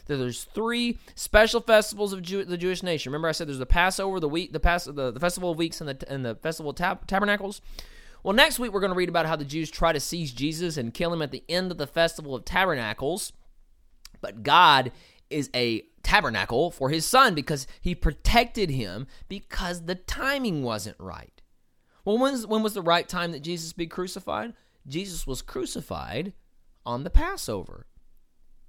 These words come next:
Remember how the tenth plague from, uh, Egypt, uh, came upon Egypt, and it was the angel of death,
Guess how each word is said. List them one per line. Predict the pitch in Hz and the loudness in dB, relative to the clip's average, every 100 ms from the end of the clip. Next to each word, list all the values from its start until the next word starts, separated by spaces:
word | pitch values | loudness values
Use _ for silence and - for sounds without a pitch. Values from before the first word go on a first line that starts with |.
| - _ - | -20 _ 0
Remember | 214 208 | 4 6
how | 202 190 | 6 4
the | 160 | 2
tenth | - 196 - | -2 -2 -4
plague | - 175 175 190 | 0 2 2 0
from, | - 156 139 - | -6 -6 -6 -8
uh, | 131 123 90 - | -4 -4 -6 -8
Egypt, | 165 175 170 - | -6 -6 -8 -4
uh, | 135 | -4
came | 123 175 | -2 -4
upon | 160 156 | -4 -4
Egypt, | 165 170 170 | -4 -4 -6
and | 143 | -6
it | |
was | 120 | -8
the | 117 135 | -8 -2
angel | 160 180 170 175 - | 0 0 -2 -2 0
of | 151 143 113 107 - | 0 0 -4 -10 2
death, | 156 175 196 - | 6 6 4 -2